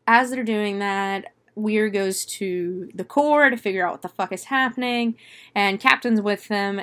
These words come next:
and literally, <laughs> like,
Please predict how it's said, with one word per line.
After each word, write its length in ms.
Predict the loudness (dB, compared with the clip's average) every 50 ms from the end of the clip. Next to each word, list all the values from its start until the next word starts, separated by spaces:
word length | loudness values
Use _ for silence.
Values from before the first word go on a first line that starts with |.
| -8 -8
and 500 | -6 -6 -4 -4 -4 -4 -4 -6 -6 -8 -8
literally, 1080 | -6 -6 -6 -4 -4 -2 -2 -2 0 -2 -2 -4 -4 -6 -6 -6 -4 -4 -6 -6 -10 _ _ _ _ _ _ _ _ _ _ _ _ _ _ -10
<laughs> 560 | -8 -6 -6 -8 -10 _ _ _ _ _ _
like, 300 | 0 2 2 2 0 -4